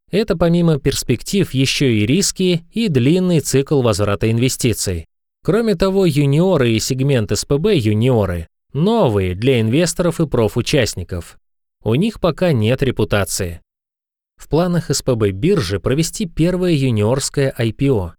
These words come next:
в две тысячи двадцать третьем году. Среди претендентов называют Алмар – алмазы Арктики, Гурбей – золото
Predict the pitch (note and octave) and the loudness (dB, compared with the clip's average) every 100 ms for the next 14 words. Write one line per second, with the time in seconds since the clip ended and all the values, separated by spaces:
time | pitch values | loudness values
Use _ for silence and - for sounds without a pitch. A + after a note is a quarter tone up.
0 | _ _ - G#2 G#2 A2 F#3+ F3 - A2+ | _ _ -8 -4 -2 -2 -2 -2 -2 -2
1 | G2+ A#2 C#3+ - G#2 F#2 G2+ G#2 G2+ F2 | -2 0 -2 0 -2 -2 -4 -2 -2 -4
2 | - _ _ _ _ - B2+ A#2 A#2+ A2 | -10 _ _ _ _ -2 -2 0 0 -2
3 | - A2 A2 F3+ D#3+ G2+ - G#2 B2 E3+ | -2 -2 0 0 0 -2 -2 -2 0 0
4 | F3 - D3+ D3+ B2 F#2 - _ _ - | -2 -4 -2 0 0 -2 -6 _ _ -4
5 | G#2 G2 A#2 B2 - B2 - - G#2+ F2+ | -2 0 -2 -2 -2 -4 -4 -8 -8 -8
6 | D#2+ _ _ _ - A2+ C#3+ D3 G3+ A#2+ | -12 _ _ _ -4 0 2 2 2 2
7 | G#2+ G2 F#2+ - F#2 | 2 0 0 -2 -4